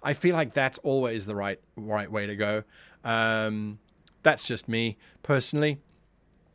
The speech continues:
So there you are. But then I guess, I guess, then again, I guess that is why,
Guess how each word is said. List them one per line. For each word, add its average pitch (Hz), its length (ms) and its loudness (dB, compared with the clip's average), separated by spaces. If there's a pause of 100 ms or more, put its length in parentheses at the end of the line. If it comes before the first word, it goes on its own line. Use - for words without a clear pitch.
(360)
So 127 500 4
there 139 160 4
you 131 140 8
are. 131 160 8
But 156 80 -10
then 185 80 4
I 202 40 4
guess, 208 300 4
I 156 120 4
guess, 160 440 0
then 143 300 0
again, 120 360 -2
I 117 100 -6
guess 110 320 -2
that 107 200 -2
is 104 180 -6
why, 104 300 0